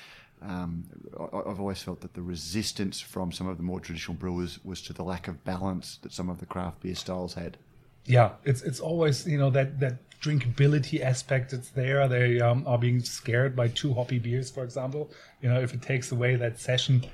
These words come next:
Speaker 2: aspect, a lot of brewers are saying, "Oh, no, this is not good for my sales. I'd rather have a beer that, uh, the customer is, is, is drinking plenty," you know,
Speaker 1: Yeah.
Speaker 2: rather than in that academical way. You know, I mean, uh, I think in Germany, um,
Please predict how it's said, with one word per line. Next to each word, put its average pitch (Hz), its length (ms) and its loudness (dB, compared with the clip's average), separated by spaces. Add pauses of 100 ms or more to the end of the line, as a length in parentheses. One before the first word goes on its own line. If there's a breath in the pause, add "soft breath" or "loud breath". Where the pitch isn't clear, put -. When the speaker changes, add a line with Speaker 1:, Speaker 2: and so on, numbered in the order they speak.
(140)
Speaker 2:
aspect, 123 580 -2 (140)
a 120 80 0
lot 117 180 0
of 120 240 -2 (120)
brewers 123 300 2
are 107 80 -6
saying, 117 240 -4
"Oh, 208 120 0 (280 loud breath)
no, 135 140 -4
this 127 220 -6
is 123 120 -6
not 127 220 -2
good 127 180 0
for 123 120 2
my 113 160 2
sales. 139 380 -2
I'd 110 100 -4
rather 117 300 4
have 107 180 -2
a 110 40 2
beer 117 300 4 (340 loud breath)
that, 110 300 -4
uh, 110 340 -2
the 117 80 -6
customer 113 560 -2
is, 104 200 -10
is, - 200 -12
is 123 140 -4
drinking 120 440 2 (180)
plenty," 143 420 4 (200)
you 107 80 -8
know, 101 80 -8
Speaker 1:
Yeah. - 120 -2 (140)
Speaker 2:
rather 127 320 4
than 131 240 6 (220 loud breath)
in 127 140 6
that 127 200 2
academical 131 680 4
way. 101 380 -6
You 110 100 -8
know, 110 160 -2
I 117 80 0
mean, 131 260 4 (260 loud breath)
uh, 131 240 4
I 165 120 0
think 170 220 -2
in 135 100 4
Germany, 165 420 2 (360 loud breath)
um, 135 420 4